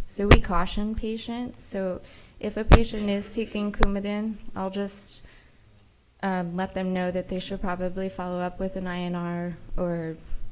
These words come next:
you know, ask how things have been going and making sure that they're controlled at the moment. Um, same with diabetes medications, um,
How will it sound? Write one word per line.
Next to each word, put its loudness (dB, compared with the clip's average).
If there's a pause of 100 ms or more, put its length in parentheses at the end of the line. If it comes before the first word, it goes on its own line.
(420)
you -4
know, 0
ask -4
how 0
things 4
have -12
been 2 (640)
going 8
and -2
making -4
sure -8
that -8
they're -6
controlled 0 (720)
at -20
the -8
moment. -6 (720)
Um, -4 (100)
same 0
with -2
diabetes -2
medications, -6
um, -8